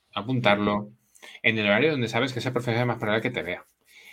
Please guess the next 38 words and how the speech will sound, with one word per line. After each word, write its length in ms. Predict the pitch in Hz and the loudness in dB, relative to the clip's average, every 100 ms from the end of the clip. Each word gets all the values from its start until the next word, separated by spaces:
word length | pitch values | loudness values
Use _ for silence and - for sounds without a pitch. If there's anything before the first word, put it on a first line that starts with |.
| - _ | -20 _
Es 140 | 123 123 | -2 0
verdad 200 | 147 147 | 2 2
que 80 | |
hay 40 | 131 | 2
cosas 280 | 127 - - | 0 -2 -2
que 120 | 104 | -2
muchas 300 | 98 101 110 | -2 -4 -4
veces 360 | 104 127 127 - | -2 -2 -4 -8
exceden 720 | 104 - - 110 92 85 87 | -10 -4 0 2 2 0 0
la, 360 | 87 82 82 - | 0 0 -6 -6
lo 280 | 107 95 90 | -4 -2 -2
normal, 400 | 90 90 82 95 | -4 -4 -4 -4
¿no? 160 | 165 | -4
Por 120 | 98 | -4
una 140 | 95 95 | -6 -2
pregun-, 240 | 101 107 | -2 -2
no 100 | 107 | -4
está, 320 | 101 117 117 - | -2 -2 -2 -4
los, 220 | 107 104 | -4 -2
los 360 | 107 107 101 101 | -4 -2 -4 0
sábados 200 | 113 113 | 0 2
por 100 | 117 | 0
la 60 | |
noche 140 | 117 117 | 2 0
la 80 | |
gente 200 | 110 107 | 0 2
no 100 | 113 | 2
pregunta, 480 | 101 98 95 95 - _ _ | 4 2 2 0 0 _ _
"Oye, 220 | 113 131 | 2 4
¿puedo 200 | 123 117 123 | 8 6 6
comer 180 | 139 | 2
patatas 380 | 113 104 95 90 | 0 -2 -2 -4
fritas?". 360 | - 92 131 110 | -2 0 2 0
No, 160 | 87 | -2
eso 140 | - 98 | -4 -4
no 120 | 95 | -2
lo 120 | 90 | -2
pregunta. 480 | - 87 87 - | -4 -6 -8 -10